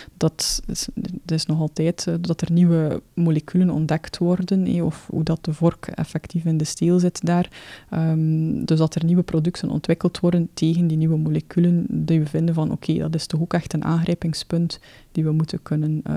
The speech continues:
neutraliseren of onderdrukken. Dus, eh, daar komt ongeveer elk jaar iets nieuws, dus daar zijn we heel, heel blij mee.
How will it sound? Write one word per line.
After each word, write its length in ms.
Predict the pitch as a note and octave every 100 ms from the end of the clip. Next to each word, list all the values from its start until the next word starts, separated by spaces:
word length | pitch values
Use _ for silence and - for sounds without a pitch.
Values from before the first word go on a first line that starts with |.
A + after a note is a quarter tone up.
| D3+
neutraliseren 760 | D#3+ E3+ - D3 D3+ - D#3+ D#3
of 140 | D#3
onderdrukken. 640 | - D#3 - - D#3 F3
Dus, 240 | F3 D#3+ - - - - -
eh, 120 | D#3+
daar 140 | D#3 D#3
komt 240 | E3+ D#3
ongeveer 340 | D#3 D#3+ D#3+ D#3
elk 240 | E3 E3
jaar 260 | - E3 -
iets 200 | - -
nieuws, 340 | D#3+ F3+ -
dus 180 | - D#3
daar 100 | D3+
zijn 180 | E3 D#3+
we 60 | D3 -
heel, 220 | E3 E3
heel 180 | - E3+
blij 220 | D#3+ D#3
mee. 180 | F3+